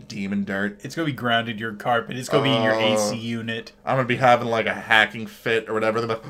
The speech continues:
Speaker 1: "Is he possessed by a demon?" I'm like, "No, he's having an asthma attack." Like, that's, that's what's going on with him. God, I don't understand why people sell these possessed things online. Like, and it's really weird, like, the number of times, like, you've seen in the paranormal where people literally complain about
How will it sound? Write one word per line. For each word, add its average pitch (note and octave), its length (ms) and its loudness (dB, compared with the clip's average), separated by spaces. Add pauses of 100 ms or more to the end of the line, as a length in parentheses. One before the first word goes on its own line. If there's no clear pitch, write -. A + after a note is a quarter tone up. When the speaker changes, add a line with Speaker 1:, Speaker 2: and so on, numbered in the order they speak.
Speaker 1:
"Is A#2 80 -14
he D3+ 100 0
possessed C#3 340 -2
by C3 140 4
a A#2 40 0
demon?" A#2+ 320 -2
I'm G2+ 120 -2
like, F#2+ 180 -2
"No, G#2 240 0
he's G#2+ 180 -6
having G2+ 240 -4
an G2 100 -10
asthma G2 400 -8
attack." F#2+ 400 -12 (440)
Like, G2 180 -6
that's, G2 220 -4
that's - 280 -8
what's G2 120 -16
going F#2 280 -8
on F#2+ 220 -4
with G2+ 140 -6
him. G2+ 240 -8 (1080)
God, - 320 -16
I - 80 -16
don't D4 200 -8
understand G3+ 460 -4
why A#2 120 0
people C3+ 260 -10
sell - 460 -6
these G#2+ 160 -10
possessed G#2+ 560 -4
things G#2+ 600 -6 (580)
online. G2 640 -4 (400)
Like, E3 160 -6
and G#3 80 -4
it's G#3 180 -2
really D#4 240 -4
weird, F#3 220 0
like, C#3 140 0
the C3 40 -2
number D3 220 0
of C#3+ 80 -4
times, C#3 300 0
like, G#2+ 100 -8
you've B2 160 -8
seen C#3+ 200 -6
in C3+ 60 -4
the A2+ 80 -4
paranormal A2+ 520 -2
where A2 100 2
people B2 400 -6
literally A#2+ 340 0
complain A2 560 -2
about G#2+ 400 2